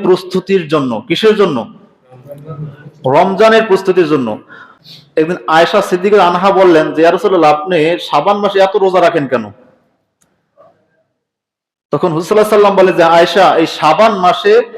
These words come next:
যে মানুষের আমল নামা আল্লাহর দরবারে পেশ করা হয়।" সুবহানাল্লাহ। শাবান মাসে কি করা হয়? আপনার আমার আমল নামা আল্লাহর দরবারে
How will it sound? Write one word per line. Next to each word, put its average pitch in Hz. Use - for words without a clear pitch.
যে 160
মানুষের 190
আমল 202
নামা 185
আল্লাহর 180
দরবারে 180
পেশ 160
করা 139
হয়।" 104
সুবহানাল্লাহ। 110
শাবান 143
মাসে 175
কি 180
করা 196
হয়? 139
আপনার 196
আমার 180
আমল 165
নামা 180
আল্লাহর 165
দরবারে 190